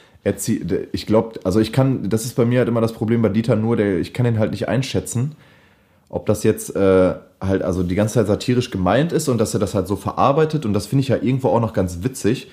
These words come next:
weil er im Endeffekt ja diese, was ich ja grad schon, äh, mit di-, mit diesen, äh, mit dem Ordnungsamt-Fuzis meinte halt so, ne, dann hier im Podcast halt zu sagen, äh, das sind, äh, ja, die gehören, äh, sind Abschaum der Gesellschaft und so, die haben keinen richtigen Job.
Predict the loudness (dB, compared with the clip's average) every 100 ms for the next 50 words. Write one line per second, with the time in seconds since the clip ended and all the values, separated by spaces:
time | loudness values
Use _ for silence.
0 | -18 0 4 4 4 0 0 -2 0 2
1 | 2 0 -6 -20 _ -4 2 4 2 -4
2 | -20 _ _ _ _ -16 -12 -4 -2 -2
3 | 0 0 0 0 -2 0 2 2 2 0
4 | -2 0 -2 0 0 0 0 0 0 0
5 | 2 0 -6 -14 _ -20 -20 -20 -8 -4
6 | -2 2 2 2 2 0 0 -2 0 -2
7 | -2 -10 _ _ 0 2 2 2 4 2
8 | 2 2 2 2 2 2 2 -2 -2 -2
9 | -2 -2 -4 0 0 2 2 2 2 -2
10 | -2 0 0 0 0 0 0 2 0 0
11 | -2 -2 -4 -8 -6 -6 -2 0 0 0
12 | 2 2 0 0 2 0 0 0 -2 -2
13 | -2 2 2 0